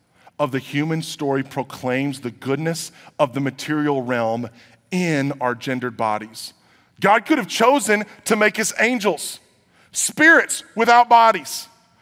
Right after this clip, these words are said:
He could have created us in the spiritual realm for us to float around in, but instead, God made you in a material universe with a material body. Why? Because God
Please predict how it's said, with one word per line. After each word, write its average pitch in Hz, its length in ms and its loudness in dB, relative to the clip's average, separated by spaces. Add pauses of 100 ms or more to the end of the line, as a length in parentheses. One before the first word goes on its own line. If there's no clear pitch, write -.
(240)
He 294 140 4
could 302 180 0
have 285 120 2
created 254 460 2
us 262 260 4
in 226 100 -2
the 208 60 0
spiritual 254 580 0
realm 262 260 6
for 220 120 0
us 220 140 2
to 185 100 0
float 208 360 4
around 247 400 4
in, 131 240 -2 (360)
but 156 120 0
instead, 190 680 2 (440)
God 190 480 6 (200)
made 220 280 2
you 196 460 0 (300)
in 233 100 2
a 220 40 2
material 262 580 0
universe 214 640 -2 (120)
with 170 140 -2
a 180 60 0
material 214 540 0
body. 170 520 2
Why? 185 520 2 (340)
Because 160 340 -2
God 160 640 6